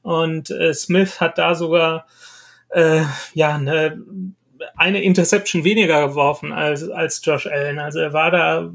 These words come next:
war da sehr, sehr stark. Äh, was auch so die, die tiefen, äh, tiefen Bälle anging. Ich erinnere mich da an zwei Touchdowns gegen die,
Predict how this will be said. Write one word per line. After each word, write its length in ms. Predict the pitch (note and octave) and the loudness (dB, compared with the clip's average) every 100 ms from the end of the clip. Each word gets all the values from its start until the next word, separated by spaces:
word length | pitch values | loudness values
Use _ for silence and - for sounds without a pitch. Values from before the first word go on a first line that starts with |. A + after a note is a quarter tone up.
| F#3 - | -14 -14
war 320 | E3+ D#3+ D#3+ | -14 -10 -4
da 300 | E3 D#3+ D#3 | 0 0 -4
sehr, 720 | D#3+ D3 D#3+ E3+ F3 E3+ F#3+ A#3 | -8 -2 2 4 2 0 -4 -12
sehr 280 | F#3 D#3+ D#3 | -6 -4 -2
stark. 560 | - - D#3+ F#3+ G#3+ - _ - - - _ _ _ _ _ _ - E3+ | -4 0 2 4 2 -4 _ -20 -20 -20 _ _ _ _ _ _ -8 -4
Äh, 100 | C#3+ | 0
was 180 | D#3 D3+ | 2 2
auch 140 | D#3+ | 0
so 120 | - | 0
die, 320 | D#3 D#3 D#3 C#3+ | -2 -2 -6 -6
die 240 | D#3 D3+ | -8 -10
tiefen, 720 | - F#3 F#3 G3+ F#3 F3 E3+ | -2 0 2 4 4 4 0
äh, 720 | F3+ - F3 E3+ F3 F3 F#3 | -2 0 0 2 0 -2 -4
tiefen 380 | F3+ F#3+ F#3 F3+ | -4 -4 -2 2
Bälle 260 | E3+ F3 E3+ | 2 2 0
anging. 560 | - F3 E3+ F3 F3 | 0 0 0 0 -2
Ich 260 | E3+ E3+ - | -4 -8 -4
erinnere 500 | F3+ - E3 E3+ F3 | -2 -2 -2 -2 -2
mich 300 | E3+ F3+ F3 | -2 -4 -6
da 320 | - D#3+ D#3+ D#3+ | -2 0 0 -4
an 400 | D#3+ E3 E3 - | -4 -4 -4 -4
zwei 320 | - E3 E3 | -2 2 2
Touchdowns 1080 | E3 D#3+ E3 - - E3 D#3 D#3 D#3 - - _ - _ _ _ _ _ _ | 2 -2 -2 -4 0 0 0 -2 -6 -10 -14 _ -20 _ _ _ _ _ _
gegen 640 | - D#3+ F#3 F3 D3+ D#3 D3 | -10 0 4 4 2 -2 -4
die, 500 | D3+ D3 C#3+ C#3+ | -6 -8 -4 -4